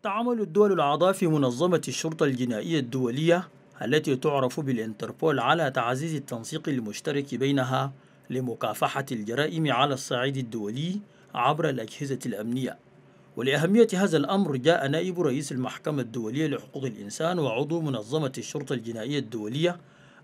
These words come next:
أروبا كارلوس غايبور أبراهام لمقابلة وزير الدولة وزير الشؤون الخارجية والتشادين بالخارج والتعاون الدولي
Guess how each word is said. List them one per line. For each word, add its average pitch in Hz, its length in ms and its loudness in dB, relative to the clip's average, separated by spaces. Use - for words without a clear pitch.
أروبا 127 380 0
كارلوس 131 520 0
غايبور 123 400 2
أبراهام 135 500 0
لمقابلة 147 680 2
وزير 156 340 0
الدولة 165 400 2
وزير 143 280 0
الشؤون 143 360 -4
الخارجية 127 560 -4
والتشادين 131 580 -2
بالخارج 143 500 -4
والتعاون 123 500 -2
الدولي 127 560 -6